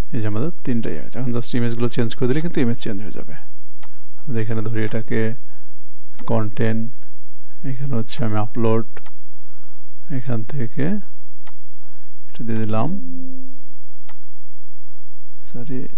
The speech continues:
এটাকে দিয়ে দিলাম। আহ, then এই ইমেজটাতে হচ্ছে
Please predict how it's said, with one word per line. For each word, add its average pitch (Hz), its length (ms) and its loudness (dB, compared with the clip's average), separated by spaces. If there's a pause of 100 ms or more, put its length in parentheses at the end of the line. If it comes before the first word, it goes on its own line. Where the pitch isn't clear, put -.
এটাকে 127 300 0
দিয়ে 113 160 2
দিলাম। 113 280 0
আহ, - 1400 0 (140)
then 110 280 0 (200)
এই 113 180 0
ইমেজটাতে 113 540 0
হচ্ছে - 220 0